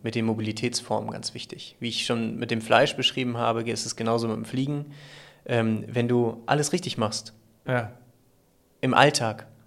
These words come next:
Speaker 1: und dir dann den Flug nach New York gönnst oder nach Thailand oder irgendwo anders nach Asien,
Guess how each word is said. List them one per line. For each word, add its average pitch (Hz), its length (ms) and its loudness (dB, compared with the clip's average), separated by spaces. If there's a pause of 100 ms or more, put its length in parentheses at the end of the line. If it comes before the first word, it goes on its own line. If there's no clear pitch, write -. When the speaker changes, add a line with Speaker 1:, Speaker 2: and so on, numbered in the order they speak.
(140)
Speaker 1:
und 120 160 -6
dir 117 100 2
dann 165 400 4
den 123 140 -2
Flug 135 320 -4
nach 120 140 -2
New 117 100 -4
York 143 320 6
gönnst 107 400 0
oder 113 160 -4
nach 107 160 -2
Thailand 123 560 -2
oder 110 380 -2
irgendwo 120 240 -2
anders 147 260 0
nach 113 120 -4
Asien, 110 580 -4